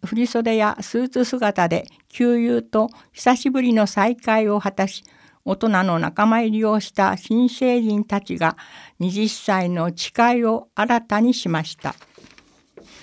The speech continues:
次のページは、喜びの笑顔いっ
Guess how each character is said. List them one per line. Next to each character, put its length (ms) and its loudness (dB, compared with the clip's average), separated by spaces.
次 300 4
の 160 4
ペ 280 0
ー 40 -2
ジ 140 -2
は、 260 2
喜 100 0
び 120 2
の 100 4
笑 300 6
顔 400 2
い 100 -2
っ 60 -8